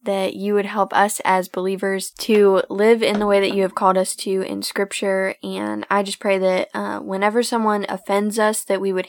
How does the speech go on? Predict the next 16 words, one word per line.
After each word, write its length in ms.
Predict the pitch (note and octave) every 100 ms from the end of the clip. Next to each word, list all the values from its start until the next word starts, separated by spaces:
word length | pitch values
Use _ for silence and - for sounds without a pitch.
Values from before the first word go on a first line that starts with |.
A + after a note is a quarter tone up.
| -
handle 260 | G3+ G#3+
it 140 | G#3+ G#3+
in 100 | F#3+
the 60 |
way 120 | F#3 F#3
that 140 | F3+
you 80 | F#3
have 140 | G3
told 240 | - F#3 F#3
us 180 | F#3+
to, 320 | - F#3+ F#3+ -
and 160 | G#3 G3
that 80 | G3
we 120 | G3
wouldn't 260 | G3 G3 -
act 280 | F#3 F#3+